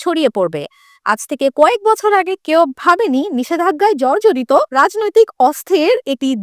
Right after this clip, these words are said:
দেশ এত দ্রুত শক্তিশালী হয়ে উঠতে পারে। এখন যদি কেউ ইরানকে উস্কে দেয়, সেটা পুরো অঞ্চলকেই অস্থিরতার দিকে ঠেলে দিতে পারে। এই কারণে এখন বড় বড় পরাশক্তিরাও ইরানকে নিয়ে চিন্তিত, কারণ তারা জানে ইরান যদি যুদ্ধের সিদ্ধান্ত নেয়, তাহলে ওই যুদ্ধে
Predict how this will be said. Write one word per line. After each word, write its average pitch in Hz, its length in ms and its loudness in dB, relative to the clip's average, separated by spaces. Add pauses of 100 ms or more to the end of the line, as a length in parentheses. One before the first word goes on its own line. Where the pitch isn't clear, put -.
দেশ 320 160 0 (180)
এত 233 100 -8 (140)
দ্রুত 240 200 -6 (160)
শক্তিশালী 403 480 2 (100)
হয়ে 427 260 2
উঠতে - 340 -2
পারে। 185 220 2 (240)
এখন 254 180 0 (100)
যদি 226 240 -2
কেউ 226 140 2 (180)
ইরানকে 254 360 0 (180)
উস্কে 453 340 0
দেয়, 285 240 2
সেটা 220 200 -2
পুরো 240 200 2 (160)
অঞ্চলকেই 392 500 2 (120)
অস্থিরতার 320 520 -2
দিকে 320 140 -2 (100)
ঠেলে 427 240 2
দিতে 269 240 -2
পারে। 160 200 -2 (340)
এই 381 140 0
কারণে 285 260 2 (140)
এখন 320 180 0 (120)
বড় 269 200 4
বড় 440 200 0
পরাশক্তিরাও 320 680 0 (160)
ইরানকে 359 360 -2
নিয়ে 359 220 -6
চিন্তিত, 403 300 -4 (260)
কারণ 208 200 0 (120)
তারা 240 180 2 (100)
জানে 214 200 -2 (180)
ইরান 359 260 0
যদি 415 180 4 (100)
যুদ্ধের 311 400 0
সিদ্ধান্ত 240 340 -4 (100)
নেয়, 302 160 0 (100)
তাহলে 247 240 0 (200)
ওই 466 120 4 (120)
যুদ্ধে 220 340 -2